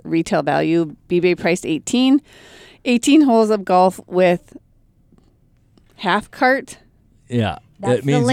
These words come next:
Speaker 3: lingo
Speaker 2: you,
Speaker 3: they had
Speaker 2: yep,
Speaker 3: me
Speaker 2: you're
Speaker 3: change it
Speaker 2: golfing,
Speaker 3: to.
Speaker 2: what you're doing is there, there's two people in your cart. So you get eighteen holes and a half of a cart. And the
Speaker 1: Oh.
Speaker 2: other person you're golfing with gets eighteen holes on the other half of the cart.
Speaker 1: So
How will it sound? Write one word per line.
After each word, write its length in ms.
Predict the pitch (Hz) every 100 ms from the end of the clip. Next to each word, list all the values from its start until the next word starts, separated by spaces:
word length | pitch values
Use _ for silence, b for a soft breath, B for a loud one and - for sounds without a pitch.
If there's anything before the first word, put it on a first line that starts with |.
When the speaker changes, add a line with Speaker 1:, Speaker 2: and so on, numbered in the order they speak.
| 262
Speaker 3:
lingo 220 | 254 220
Speaker 2:
you, 60 | 196
Speaker 3:
they 140 | 190
had 120 | 180
Speaker 2:
yep, 120 | 117
Speaker 3:
me 60 | 117
Speaker 2:
you're 120 | 123
Speaker 3:
change 60 | 120
it 20 |
Speaker 2:
golfing, 380 | 131 135 135 135
Speaker 3:
to. 60 | 123
Speaker 2:
what 100 | 131
you're 140 | 131
doing 300 | 127 147 139
is 380 | 127 117 101 110
there, 120 | 113
there's 320 | 107 117 107 -
two 180 | -
people 320 | 135 143 139 127
in 80 |
your 120 | 120 113
cart. 400 | 127 120 87 _ _ _ _
So 180 | - 113
you 180 | 110
get 300 | 113 120 104 - - _
eighteen 380 | 120 123 - 127
holes 260 | 107 120 104
and 80 |
a 20 | 98
half 300 | 120 113 101
of 80 | 95
a 60 |
cart. 340 | - 87 64 - _ - _ b b b -
And 160 | 104 107
the 40 |
Speaker 1:
Oh. 120 | 269 233
Speaker 2:
other 100 | 160
person 240 | 143 127
you're 60 | 127
golfing 340 | 135 135 123
with 280 | 113 107 -
gets 180 | 110 117
eighteen 280 | 117 - 110
holes 260 | 113 107
on 100 | 110
the 80 | 110
other 160 | 120 104
half 240 | 101 90
of 80 | 92
the 60 |
cart. 280 | - 87 69 _ b b b b b b b b b _ _ _ _ _
Speaker 1:
So 600 | - - 240 208 202 196